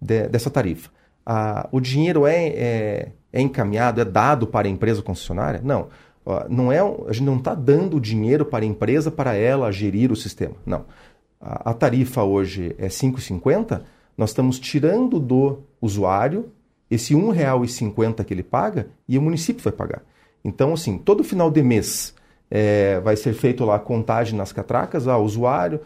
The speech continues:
teve tantos mil usuários, desses tantos mil usuários, nós vamos pagar essa diferença até dar quatro reais. Então, nós estamos tirando esse ônus do usuário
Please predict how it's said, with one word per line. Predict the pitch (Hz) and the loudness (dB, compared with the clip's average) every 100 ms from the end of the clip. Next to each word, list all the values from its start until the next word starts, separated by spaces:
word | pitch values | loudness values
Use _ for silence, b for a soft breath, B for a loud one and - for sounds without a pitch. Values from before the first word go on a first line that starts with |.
| B B | B B
teve | - 135 | -2 0
tantos | 143 170 170 | 2 2 2
mil | 156 160 | 4 4
usuários, | 143 135 92 - - - b - | 4 4 2 -2 -14 -20 b -6
desses | 127 160 | -4 -4
tantos | 160 110 117 | -2 -4 -2
mil | 113 113 | -2 0
usuários, | 120 170 151 139 165 | -2 0 0 0 -2
nós | 226 147 | -2 -2
vamos | 156 | -2
pagar | - 170 135 113 | -4 -4 0 0
essa | 107 110 | 0 -4
diferença | 117 - 139 123 147 165 | -4 -2 0 0 -2 -4
até | 160 | -4
dar | 151 151 | -2 -2
quatro | 156 147 151 | -4 -6 -4
reais. | 190 120 - b b b | -4 -4 -10 b b b
Então, | 104 135 | -2 0
nós | 139 | 0
estamos | 143 143 | 0 -2
tirando | - 147 175 214 | 0 2 4 2
esse | 208 - | 0 4
ônus | 147 135 123 92 | 6 6 2 0
do | 104 117 - | 0 -2 -2
usuário | 196 214 180 117 135 220 | -2 2 4 4 2 -2